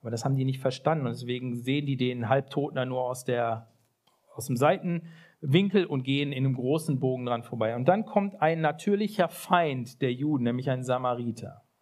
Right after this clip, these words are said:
Der sieht den, geht hin und versorgt ihn, nicht nur ein Pflästerchen draufgeklebt und so, „Und jetzt kümmere dich mal“, sondern der macht das Komplettprogramm.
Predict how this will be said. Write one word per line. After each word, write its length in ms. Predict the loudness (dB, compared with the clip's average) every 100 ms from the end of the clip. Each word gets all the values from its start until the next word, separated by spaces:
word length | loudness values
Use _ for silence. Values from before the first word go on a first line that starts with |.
| _ _ _ _ _ _ _ -6
Der 140 | -4
sieht 340 | 0 0 2 0
den, 440 | 0 -2 -6 -14 _ _ _ _ -4
geht 260 | -4 -4
hin 280 | 0 0 0
und 140 | -2
versorgt 600 | 0 0 2 2 2 -2
ihn, 360 | -4 -2 0 0
nicht 220 | 0 0
nur 120 | 0
ein 80 | -2
Pflästerchen 640 | -2 -2 0 -2 -2 -2 -2
draufgeklebt 760 | -2 -2 -6 -4 -2 -2 -2
und 80 | -4
so, 100 | -2
„Und 100 | -2
jetzt 180 | -4 -2
kümmere 280 | 0 0 -2
dich 200 | -6 -2
mal“, 200 | 0 0
sondern 200 | -2 -2
der 100 | -2
macht 180 | -2
das 140 | -4 -4
Komplettprogramm. 920 | -4 0 -2 -2 -6 -6 -6 -12